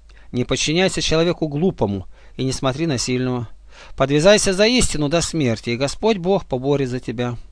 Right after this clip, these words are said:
Не будь скор языком твоим, и ленив, и не роди в делах твоих. Не будь как лев в доме твоём,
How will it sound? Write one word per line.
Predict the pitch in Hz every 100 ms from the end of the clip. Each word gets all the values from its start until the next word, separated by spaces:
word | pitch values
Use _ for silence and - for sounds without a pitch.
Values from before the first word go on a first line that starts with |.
| - - - - - -
Не | 117
будь | 123 170
скор | - - 180
языком | 180 220 - 277 139
твоим, | 135 123 110 95 98 -
и | 139
ленив, | 147 196 226
и | 196
не | 160 151
роди | 151 160
в | 160
делах | 143 139 117
твоих. | - 101 92 - - - - - - -
Не | 160
будь | 190 294
как | - 247 -
лев | 175 185 -
в | 143
доме | 143 180 165 156
твоём, | - 151 147 151 135